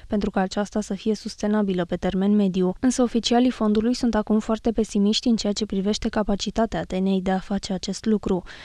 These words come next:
Datoria Greciei a urcat în două mii unsprezece la o sută șaizeci la sută din produsul intern brut. Grecia a încheiat un acord de împrumut în valoare de trei sute patruzeci de miliarde de euro cu Fondul Monetar Internațional și Comisia Europeană.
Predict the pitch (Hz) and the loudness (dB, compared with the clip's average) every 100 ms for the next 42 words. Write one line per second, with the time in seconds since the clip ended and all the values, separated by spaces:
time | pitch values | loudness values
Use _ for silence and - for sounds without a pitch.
0 | - - 247 247 226 208 190 220 - 214 | -10 0 4 4 4 4 2 2 2 0
1 | 180 - 208 208 190 208 226 233 226 220 | 0 0 -2 0 2 2 2 2 0 0
2 | 240 226 240 233 202 180 - 220 240 - | 0 0 0 0 0 0 -2 0 0 2
3 | 240 233 220 - 196 - 214 190 175 175 | 2 2 0 0 -2 -2 -2 -2 -2 -2
4 | 180 180 - 180 - 185 180 196 196 190 | -4 -6 -6 -6 -4 -6 -2 -2 0 -2
5 | - - - - - - - 269 254 254 | -4 -12 -20 -20 -20 -10 2 2 4 2
6 | 247 233 240 247 226 - 226 233 220 214 | 2 2 2 2 0 2 2 2 2 2
7 | 208 240 220 208 208 220 202 202 202 220 | 2 2 0 2 2 2 2 0 0 0
8 | - 233 220 214 226 226 226 - 220 208 | 0 -2 0 0 0 0 0 0 0 2
9 | 196 196 214 208 190 - - 214 190 175 | 2 0 0 0 -2 -2 0 0 2 -2
10 | 185 - 196 196 190 180 175 202 202 190 | -6 -4 -2 0 0 -2 -2 -2 -2 0
11 | 190 190 185 196 190 190 185 202 - 190 | -2 -2 -4 -4 -2 -2 -4 -6 -2 -2
12 | 185 - 185 185 185 208 190 | -2 -4 -6 -4 -2 0 0